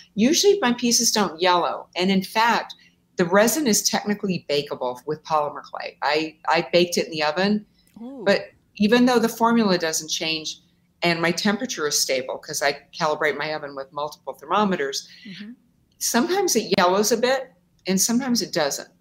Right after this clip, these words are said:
Speaker 1: So if you're going to add polymer clay around a piece of resin that you've already cured, um, y-, you might get a yellowing effect. Now with the foils or certain colors, it can make the color pop more,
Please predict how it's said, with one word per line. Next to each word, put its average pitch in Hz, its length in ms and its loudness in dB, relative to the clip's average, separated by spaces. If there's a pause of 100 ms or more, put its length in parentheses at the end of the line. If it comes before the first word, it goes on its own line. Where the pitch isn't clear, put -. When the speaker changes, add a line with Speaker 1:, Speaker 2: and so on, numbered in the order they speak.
(340)
Speaker 1:
So 180 540 4
if 220 260 4
you're 233 120 0
going 208 280 2
to 170 540 0 (300)
add - 300 4
polymer 170 320 -2
clay 185 260 -2
around 156 360 -2
a - 20 -6
piece 156 320 -4
of 135 120 -8
resin 165 320 4
that 123 160 -6
you've 147 140 -10
already 143 240 0
cured, 185 640 0 (640)
um, 151 580 2 (400)
y-, 165 140 -8 (100)
you 175 220 2
might 185 240 4
get 185 140 4
a 185 60 6
yellowing 160 500 0
effect. - 480 -10
Now 170 320 2
with 165 320 2 (160)
the 175 100 2
foils 180 600 4
or 143 60 -6
certain - 300 -4
colors, 170 600 2
it 180 160 0
can 180 100 -4
make 160 200 -4
the - 80 -8 (100)
color 127 260 0
pop - 320 2
more, 135 220 -8